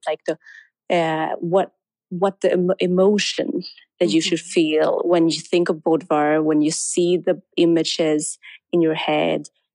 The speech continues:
Speaker 1: uh, when you drink a glass of Boulevard, what, what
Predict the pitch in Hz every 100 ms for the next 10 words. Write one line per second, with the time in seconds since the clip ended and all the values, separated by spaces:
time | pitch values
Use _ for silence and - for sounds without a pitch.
0 | - 160 151 151 147 - 175 170 151 -
1 | 180 165 - - 151 160 160 156 143 165
2 | 147 151 - - 151 - - _ _ -
3 | 170